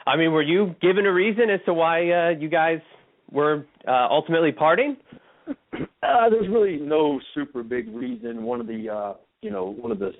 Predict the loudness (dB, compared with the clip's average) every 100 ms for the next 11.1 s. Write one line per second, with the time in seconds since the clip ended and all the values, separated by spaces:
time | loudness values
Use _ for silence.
0 | _ -20 -20 -20 -20 _ 0 2 2 0
1 | -4 -6 -8 -10 -6 -2 -2 -4 -8 -6
2 | -6 -8 -8 -4 -2 -2 -6 -6 -2 -2
3 | -2 -8 -6 -4 -2 -4 -10 -14 -18 -16
4 | -14 -16 _ -10 -8 -6 -10 -12 _ _
5 | -16 -4 0 2 2 0 2 2 2 -2
6 | -4 -4 -4 -6 -8 -8 -12 -18 _ _
7 | -14 -14 -12 -8 -6 -6 -6 -8 -4 0
8 | 0 -2 -8 -8 -8 -10 -10 -10 -12 -12
9 | -16 -18 _ _ _ -8 -6 -4 -2 0
10 | 0 -2 -6 -2 -2 -2 -2 -2 -4 -6
11 | -6